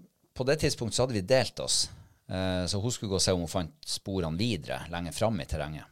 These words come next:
Så jeg var alene der. Og jeg hadde aldri sett gaupe, jeg hadde aldri vært i nærheten av gaupe, jeg kunne ingenting om det, så jeg var jo litt spent.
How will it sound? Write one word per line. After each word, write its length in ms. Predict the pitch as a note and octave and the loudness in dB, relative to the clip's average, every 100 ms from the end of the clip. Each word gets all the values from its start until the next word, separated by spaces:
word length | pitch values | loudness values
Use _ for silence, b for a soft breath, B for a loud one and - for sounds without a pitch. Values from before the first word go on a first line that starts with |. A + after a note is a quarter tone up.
| - | -10
Så 140 | - | -2
jeg 80 | A2 | 4
var 160 | B2 G2+ | 6 6
alene 260 | G2+ A#2+ C#2 | 6 0 -4
der. 160 | B1 - _ _ _ - | -8 -12 _ _ _ -10
Og 60 | G2+ | -4
jeg 260 | G2+ G2 | -2 0
hadde 200 | F#2 F2 - | 0 -2 -4
aldri 220 | - A#2+ D#2+ | -4 -2 0
sett 260 | - B2 | 2 2
gaupe, 320 | A#2 A#2 - | 0 0 0
jeg 80 | A#2+ | -4
hadde 180 | G2 - F2 | -2 -4 -4
aldri 200 | F2 D#2+ | -4 -4
vært 400 | D#2 - - - - - - | -6 -8 -20 -18 -18 -20 -14
i 80 | D#2+ | -10
nærheten 560 | D#2+ F#2 G2+ F#2 F2 F2 | -4 0 2 2 0 -4
av 80 | E2 | -2
gaupe, 300 | F2 E2 - D#2+ D#2 D2+ | -2 -4 -6 -4 -4 -6
jeg 100 | D2+ | -8
kunne 220 | G2 D#2+ - | -8 -8 -8
ingenting 460 | A#2+ G#2 D#2 G#2+ G#2+ | -4 -4 -4 -4 -4
om 100 | G#2 | -2
det, 180 | G2+ F2 | 0 0
så 120 | F#2 | 2
jeg 60 | G2 | 6
var 120 | E3 | 8
jo 40 | G#2+ | 8
litt 80 | - | 4
spent. 540 | - - - - - | 2 0 -2 -8 -12